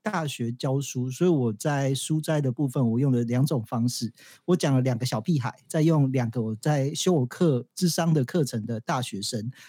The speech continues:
的最佳报告的解答，让大家看一下，在面对到犯罪者怎么样去解答。所以我先把我书斋念完，就是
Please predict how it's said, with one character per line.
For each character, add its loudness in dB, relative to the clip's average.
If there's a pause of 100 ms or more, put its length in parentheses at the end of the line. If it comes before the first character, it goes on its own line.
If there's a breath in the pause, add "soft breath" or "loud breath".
(120 soft breath)
的 4
最 4
佳 2
报 2
告 0
的 2
解 -6
答， -12
让 4
大 -2
家 0
看 0
一 0
下， -2
在 2
面 8
对 4
到 0
犯 2
罪 4
者 -4
怎 -10
么 -4
样 0
去 2
解 -10
答。 -12 (220 soft breath)
所 4
以 8
我 8
先 4
把 2
我 -2
书 -2
斋 2
念 4
完， -10
就 0
是 2